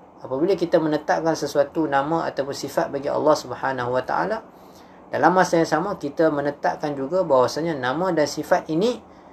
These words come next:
yang ditetapkan oleh Allah tidak sama dengan sesuatu apapun. Tidak sama dengan sesuatu apapun. Maka kalau kita, ah, mengatakan makhluk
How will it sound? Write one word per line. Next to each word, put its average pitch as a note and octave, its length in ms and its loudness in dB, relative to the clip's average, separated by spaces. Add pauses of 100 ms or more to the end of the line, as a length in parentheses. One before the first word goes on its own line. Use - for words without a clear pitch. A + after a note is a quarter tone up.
(140)
yang B2+ 140 -10
ditetapkan F3 640 0
oleh D#3+ 80 2
Allah E3+ 340 4 (140)
tidak F#3 240 0
sama E3 400 0
dengan E3 480 -2
sesuatu D#3 560 -2
apapun. B2 400 0 (1500)
Tidak D#3+ 220 -4
sama D#3 260 0
dengan C3 160 -2
sesuatu C3 380 -4
apapun. A2+ 480 -6 (420)
Maka A#2 220 -10
kalau C3 180 2
kita, C3 300 -2 (640)
ah, A#2+ 160 -2
mengatakan C#3+ 720 2 (480)
makhluk E3+ 400 2